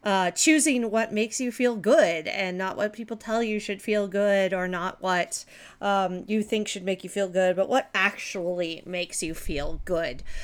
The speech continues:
Next week, we will continue on that conversation, and, uh, we hope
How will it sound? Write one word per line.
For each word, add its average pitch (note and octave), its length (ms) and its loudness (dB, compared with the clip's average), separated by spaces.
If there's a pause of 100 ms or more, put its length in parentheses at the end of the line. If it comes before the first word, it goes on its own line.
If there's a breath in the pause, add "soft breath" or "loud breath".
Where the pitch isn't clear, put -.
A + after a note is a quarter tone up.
(220 loud breath)
Next A3 320 2
week, B3 200 -2
we A#3+ 120 0
will G#3+ 100 0
continue G#3 480 -4
on C4 180 0
that C#4+ 160 -2
conversation, C4 960 -4 (440 loud breath)
and, G3+ 420 0
uh, F#3+ 200 0
we G3+ 120 -2
hope A3 280 -6